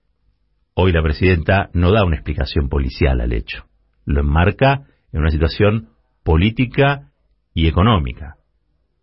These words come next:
No lo estoy inventando yo, pueden ir a ver el Twitter de Cristina Kirchner, ¿sí? Pero dicho eso, soy consciente de que hay que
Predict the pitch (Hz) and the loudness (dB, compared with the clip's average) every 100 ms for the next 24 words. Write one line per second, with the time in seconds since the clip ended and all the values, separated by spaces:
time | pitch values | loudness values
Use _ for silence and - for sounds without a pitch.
0 | _ _ _ _ _ _ 82 80 - 90 | _ _ _ _ _ _ -2 0 2 2
1 | 80 76 71 76 71 69 85 71 78 78 | 2 2 2 2 2 2 2 2 0 2
2 | 76 71 - 78 76 78 65 65 - 71 | 0 -2 -2 -2 0 0 0 -4 -2 0
3 | 65 - 73 - - - _ _ _ _ | 0 0 -2 -4 -12 -14 _ _ _ _
4 | _ - 73 90 - _ _ _ _ _ | _ -8 -4 -4 -8 _ _ _ _ _
5 | _ _ _ _ _ 113 160 202 180 190 | _ _ _ _ _ 0 0 0 -2 0
6 | 214 - _ _ _ 135 160 - 98 90 | -2 -4 _ _ _ -4 -4 -6 -4 -4
7 | 143 147 135 101 92 101 95 107 | -4 -2 -2 -2 -2 -4 -2 -2